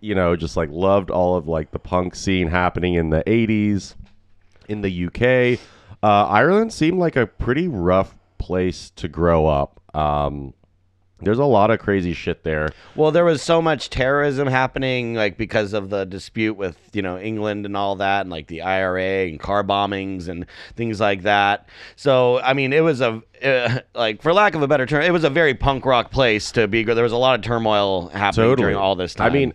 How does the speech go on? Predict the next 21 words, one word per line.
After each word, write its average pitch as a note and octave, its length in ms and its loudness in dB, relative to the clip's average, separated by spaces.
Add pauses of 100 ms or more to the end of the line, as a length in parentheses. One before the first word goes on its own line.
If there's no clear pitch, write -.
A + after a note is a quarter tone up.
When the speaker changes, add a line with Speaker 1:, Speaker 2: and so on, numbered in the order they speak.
Speaker 1:
and B2 220 -2
it's, - 300 -6 (100)
I A2+ 120 -2
feel C3 120 2
like B2+ 140 0
I A#2+ 120 4
was, G#2 200 4
like, F2 240 0
starting G2+ 280 0
to F#2 60 0
get F#2 160 2
into F2 200 -2
just D#2+ 280 -2
regular F#2 600 2
history, E2 420 -2
like, D#2+ 240 -2 (260)
learning F#2 600 2
a E2 100 0
bit F2 220 0
more E2+ 340 0
about D#2 540 0